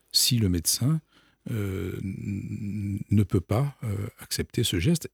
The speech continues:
Avec ce débat, vous savez, qui est très important de savoir si, euh, le geste létal est un geste de soin, enfin, si l'euthanasie,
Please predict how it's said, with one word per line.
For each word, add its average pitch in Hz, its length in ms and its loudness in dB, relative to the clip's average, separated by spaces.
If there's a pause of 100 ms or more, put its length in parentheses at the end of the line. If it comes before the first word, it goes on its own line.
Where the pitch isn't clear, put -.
(120)
Avec 127 240 2
ce - 120 2
débat, 107 340 2
vous 120 140 2
savez, 110 280 2
qui - 120 -6
est - 40 -2
très 107 260 0
important 92 400 -2
de 131 80 4
savoir 98 340 0
si, 147 320 0 (540)
euh, 85 420 -2
le 90 200 0
geste 101 420 2
létal 85 640 0
est 87 140 -2
un 87 100 0
geste 87 280 -2
de 78 120 -6
soin, - 240 -4
enfin, 92 180 -4
si - 200 -4
l'euthanasie, 82 420 -6